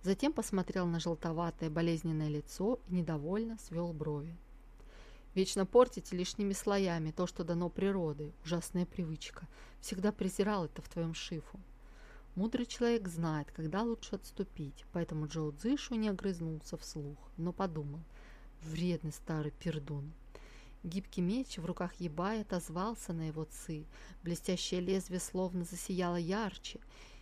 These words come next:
и с легким жужжанием завибрировало, наполняясь энергией.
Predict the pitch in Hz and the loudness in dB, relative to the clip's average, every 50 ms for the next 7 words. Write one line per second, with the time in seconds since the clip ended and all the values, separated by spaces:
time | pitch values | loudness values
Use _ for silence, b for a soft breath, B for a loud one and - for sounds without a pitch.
0 | B B B B - - - 185 170 - - 190 202 240 262 - - - 185 170 | B B B B -18 -8 -4 -4 -4 -2 0 4 4 4 4 2 -2 -4 -2 -2
1 | 160 170 170 160 156 160 190 220 262 240 202 156 156 160 - - - 175 180 190 | -2 -2 -2 -2 0 0 0 0 0 0 -2 -2 -4 -4 -8 -10 -4 -2 0 0
2 | 196 220 190 196 190 185 170 151 156 147 143 147 143 147 160 160 - - - 165 | 2 2 2 4 4 4 4 2 0 -2 -4 -4 -6 -6 -8 -10 -10 -6 -2 -2
3 | 160 - - 160 160 151 160 185 208 220 196 - - 185 170 165 156 151 143 - | -2 0 0 0 0 0 0 0 0 -2 -2 -4 -2 -2 -2 0 -2 -2 -4 -6
4 | 156 147 165 180 185 | -8 -10 -10 -12 -12